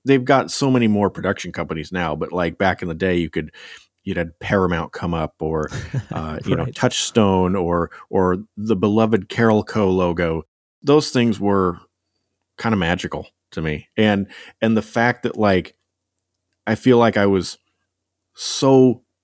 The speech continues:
Speaker 1: lucky to be born at this time that, like, came right into the V H S era,
Speaker 2: Yeah.
Speaker 1: where you could discover so many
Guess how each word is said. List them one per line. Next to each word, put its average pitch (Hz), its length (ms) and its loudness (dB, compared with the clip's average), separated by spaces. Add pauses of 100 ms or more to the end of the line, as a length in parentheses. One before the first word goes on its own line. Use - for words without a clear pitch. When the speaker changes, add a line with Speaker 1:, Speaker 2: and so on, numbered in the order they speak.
Speaker 1:
lucky 117 520 2
to 104 100 2
be 98 120 2
born 107 460 2
at 90 140 -4
this 95 220 -2
time 101 400 -2
that, 92 140 -6
like, 92 240 -2
came 95 280 -6
right 101 280 0
into 107 200 0
the 92 140 -4
V 101 220 2
H 95 240 0
S 98 220 -2
era, 117 440 0 (360)
Speaker 2:
Yeah. 123 300 -2
Speaker 1:
where 104 460 2
you 113 240 4
could 110 240 0
discover 107 680 -2
so 110 400 0
many 101 340 0